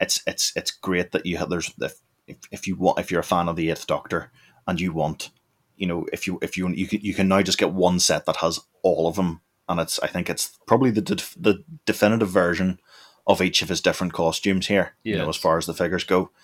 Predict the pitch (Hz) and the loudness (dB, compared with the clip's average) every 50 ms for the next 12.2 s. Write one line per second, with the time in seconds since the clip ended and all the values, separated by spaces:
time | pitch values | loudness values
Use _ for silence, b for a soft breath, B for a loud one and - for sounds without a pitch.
0 | b b b b b _ - 98 95 90 98 92 82 85 85 85 - 87 80 80 | b b b b b _ 2 2 4 4 6 6 6 6 4 2 0 0 0 0
1 | - - - 80 78 78 76 87 85 80 87 85 82 - 95 92 - 90 90 98 | 0 -2 -2 -2 -2 -2 -2 -4 -4 -4 -4 -4 -2 -2 0 0 2 2 2 0
2 | 92 87 - - - 87 82 87 85 82 92 87 85 85 87 82 80 80 80 80 | 0 -2 -2 -2 -2 0 0 0 0 0 0 -2 -2 -2 -2 -2 -2 -4 -4 -6
3 | 85 80 82 76 78 - - 101 98 90 92 90 80 78 - _ _ b b b | -4 -2 0 0 0 0 0 0 2 2 0 0 -2 -4 -10 _ _ b b b
4 | b b b b - 95 - - 98 - - - 98 95 90 85 - - 90 82 | b b b b -4 -2 0 2 2 2 2 0 0 0 0 0 -2 -2 -2 -2
5 | 82 - - 101 92 90 - - 82 80 - 80 82 80 76 76 78 80 - 104 | -2 -2 0 0 0 0 -2 -4 -4 -4 -4 -4 -4 -2 0 0 -2 0 0 0
6 | 104 104 101 107 101 101 98 90 - - - b b b b b b b b b | 2 4 6 6 8 8 8 6 4 0 -2 b b b b b b b b b
7 | b _ - 92 87 85 - - - 90 80 - 87 85 78 87 82 90 82 80 | b _ -6 -4 -4 -4 -6 -4 -4 -4 -4 -2 -4 -4 -4 -2 -2 0 0 0
8 | 85 80 85 82 85 85 82 82 82 - - - 107 98 95 - - - b b | 0 -2 -2 -4 -4 -2 -2 -2 -2 -2 0 2 2 2 2 0 -6 -16 b b
9 | b b b b b b b b b b b b b _ _ - 101 95 90 90 | b b b b b b b b b b b b b _ _ 2 2 4 4 4
10 | 90 92 - 92 92 - 98 95 92 - - - - _ - 85 82 - - - | 4 2 2 0 0 2 0 0 0 0 -4 -10 -16 _ -6 -4 -2 0 0 0
11 | - - - - - - - _ _ _ _ _ - - _ _ - 78 - - | 0 0 -2 -2 -6 -8 -8 _ _ _ _ _ -18 -18 _ _ -20 -20 -18 -8
12 | - - - - | -4 -4 -4 -4